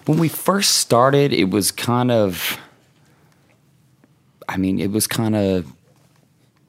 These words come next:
New Found Glory, bl-, you know, Blink one eighty-two, kinda very, very much that realm. And then it evolved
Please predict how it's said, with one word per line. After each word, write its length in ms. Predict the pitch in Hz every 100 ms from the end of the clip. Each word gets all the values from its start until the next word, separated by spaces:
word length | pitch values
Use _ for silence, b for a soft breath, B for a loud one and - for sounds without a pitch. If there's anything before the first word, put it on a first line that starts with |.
| _ _ _ -
New 160 | 95
Found 240 | 98 98 82
Glory, 300 | 82 85 90
bl-, 160 | 90 87
you 160 | 95 90
know, 200 | 82 90 - -
Blink 320 | 87 85 -
one 80 | 87
eighty-two, 540 | 82 82 - 87 90
kinda 260 | - 90 87
very, 280 | 85 85 85
very 360 | - - 87
much 300 | 85 85 - -
that 200 | 80 78
realm. 440 | 80 80 87 92
And 140 | 82
then 200 | 80 78 B B B B -
it 100 | 92
evolved 600 | 80 78 95 110 113